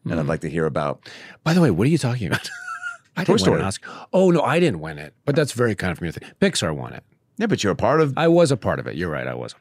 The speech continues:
Speaker 2: part of it. But
Speaker 1: You
Speaker 2: they won
Speaker 1: were
Speaker 2: the Oscar.
Speaker 1: you did, okay. I think you
Speaker 2: But to your point of the round tables, I really, I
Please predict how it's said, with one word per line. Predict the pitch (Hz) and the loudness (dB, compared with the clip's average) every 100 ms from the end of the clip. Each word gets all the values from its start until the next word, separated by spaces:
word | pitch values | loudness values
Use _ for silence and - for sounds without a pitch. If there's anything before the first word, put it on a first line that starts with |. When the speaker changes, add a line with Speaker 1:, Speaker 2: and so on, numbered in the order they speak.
| - | -14
Speaker 2:
part | - | -12
of | - | -10
it. | - | -2
But | |
Speaker 1:
You | - | 4
Speaker 2:
they | - | 8
won | 165 180 | 8 8
Speaker 1:
were | 175 | 4
Speaker 2:
the | - | 0
Oscar. | - - _ - | -10 -20 _ -18
Speaker 1:
you | 95 113 156 | -8 0 0
did, | 165 185 160 147 - _ _ _ - - 494 - | 4 4 4 2 -10 _ _ _ -14 -14 -6 -2
okay. | - 92 117 135 - | 0 2 0 -2 -4
I | |
think | - 151 127 | 0 0 0
you | 139 - _ _ _ _ _ _ | -4 -4 _ _ _ _ _ _
Speaker 2:
But | 151 143 | 0 2
to | - | 4
your | 143 | 2
point | - 165 170 | 4 4 4
of | 123 | 4
the | 117 | 2
round | 117 120 120 | 2 2 0
tables, | 110 95 85 82 78 76 - _ _ _ _ _ _ | 0 -2 -2 -6 -8 -10 -16 _ _ _ _ _ _
I | 135 | -2
really, | 143 139 160 160 151 143 - | 2 4 6 6 4 0 -2
I | 131 147 | 2 4